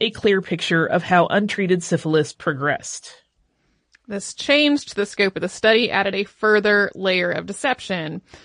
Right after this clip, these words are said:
Speaker 2: In addition to keeping secret the fact that the men were not being treated for syphilis, the doctors had to also keep secret that they never would be. And the autopsies were kept secret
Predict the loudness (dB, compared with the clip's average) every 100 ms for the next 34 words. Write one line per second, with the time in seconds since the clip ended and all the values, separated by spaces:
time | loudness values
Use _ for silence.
0 | -20 -20 _ _ _ 0 2 4 2 0
1 | 0 -4 -2 0 -2 0 0 4 4 4
2 | 2 0 2 2 2 -2 0 2 2 2
3 | 2 4 6 6 2 -2 -2 -2 0 0
4 | 2 2 -2 -6 0 2 4 4 4 2
5 | -2 0 2 2 0 0 0 0 -2 2
6 | 4 4 6 2 2 -4 -4 -4 -2 2
7 | 2 2 0 2 2 2 2 2 4 2
8 | 2 0 0 0 -6 -10 -12 -14 -18 -20
9 | -20 _ 2 4 4 4 2 2 4 4
10 | 4 2 2 -2 0 0 2 0 0 -6
11 | -8 -2 -2